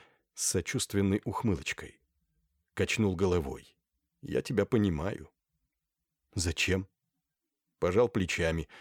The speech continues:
«Так уж надо». «Вы точно знаете?» — спросил я. «Как посмотреть?» — чуть слышно шепнул он. Поднявшись под колоннаду,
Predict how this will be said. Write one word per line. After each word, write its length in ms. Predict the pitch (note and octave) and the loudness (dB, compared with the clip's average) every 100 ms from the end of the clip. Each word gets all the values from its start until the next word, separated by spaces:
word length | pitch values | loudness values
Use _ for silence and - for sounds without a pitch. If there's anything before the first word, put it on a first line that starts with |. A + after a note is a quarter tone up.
| - _ _ _ _ | -20 _ _ _ _
«Так 220 | - C#4+ | -4 -2
уж 160 | G#3+ - | -4 0
надо». 380 | F3 - - - _ _ _ _ _ _ _ _ _ - | 0 -2 -6 -16 _ _ _ _ _ _ _ _ _ -4
«Вы 180 | F2+ G2 | 0 0
точно 440 | - E3+ - G2 | 0 0 2 2
знаете?» — 480 | E2 E2+ D#2 D2+ - | 2 0 -2 -4 -6
спросил 420 | - D#2 - D#2 | -4 -4 -4 -4
я. 240 | C#2+ A#1+ - _ _ _ _ _ _ _ _ _ - | -8 -12 -16 _ _ _ _ _ _ _ _ _ -12
«Как 220 | - F#2+ - | -6 -6 -4
посмотреть?» — 1000 | G2 - C#3 - E2+ D#2+ D#2+ - - _ _ | -6 -2 -2 -2 -4 -4 -6 -12 -20 _ _
чуть 220 | - A2 | -2 0
слышно 400 | - G#2+ F2 F2+ | 0 0 -2 -2
шепнул 440 | D#2 F2+ - D#2+ C#2+ | -4 -4 -4 -4 -4
он. 220 | C#2+ - _ _ _ _ _ _ _ _ _ _ _ _ | -8 -16 _ _ _ _ _ _ _ _ _ _ _ _
Поднявшись 560 | G#2+ A2 F3+ F3 D#3+ - | 0 4 4 4 0 0
под 200 | D3 - | -4 0
колоннаду, 680 | D3+ C#3+ D3+ F3+ F#3 A2+ | 4 6 6 4 4 2